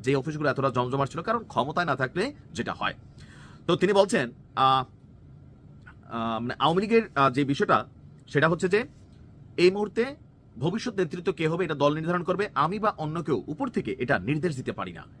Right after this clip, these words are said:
এই কথাটার একটা মিনিংস তারেক রহমানের পোস্টের সাথে কানেক্টেড, যে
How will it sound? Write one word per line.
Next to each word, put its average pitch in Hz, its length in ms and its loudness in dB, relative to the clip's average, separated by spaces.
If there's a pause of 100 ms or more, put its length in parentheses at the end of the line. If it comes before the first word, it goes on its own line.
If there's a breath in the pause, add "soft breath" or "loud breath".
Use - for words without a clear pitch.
(240 loud breath)
এই 214 200 4
কথাটার 165 340 0
একটা 143 380 0
মিনিংস 127 360 -4
তারেক 120 280 -2
রহমানের 131 400 -4 (120)
পোস্টের 139 280 -6
সাথে 123 180 -8
কানেক্টেড, 104 440 -6
যে 110 200 0